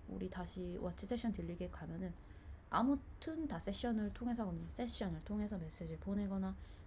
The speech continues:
세션을 통해서 메시지를 받거나, 세션을 통해서 리프레시를 하거나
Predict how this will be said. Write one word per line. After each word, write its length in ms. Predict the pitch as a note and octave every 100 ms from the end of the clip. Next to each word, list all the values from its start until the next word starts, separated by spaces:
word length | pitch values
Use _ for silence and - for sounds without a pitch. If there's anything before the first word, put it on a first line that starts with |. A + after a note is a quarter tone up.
| -
세션을 460 | D#4 D4 A#3+ E3
통해서 280 | F#3+ G3 F#3+
메시지를 480 | - D3+ F3 E3+ -
받거나, 500 | F3+ - A#3 A#3 A#3
세션을 380 | A#3+ A3+ G#3 F#3
통해서 340 | F#3 F3+ E3+ - - - G3
리프레시를 480 | G3+ A#3 G3 F#3
하거나 360 | G#3+ A3+ F3+